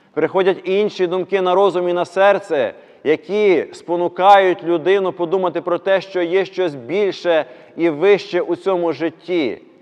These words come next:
Є Божа присутність, яка наповнює і доповнює все, чого не хватає, не вистачає у людському житті.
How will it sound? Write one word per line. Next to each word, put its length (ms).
Є 200
Божа 480
присутність, 680
яка 240
наповнює 800
і 80
доповнює 580
все, 300
чого 260
не 120
хватає, 800
не 140
вистачає 840
у 120
людському 460
житті. 480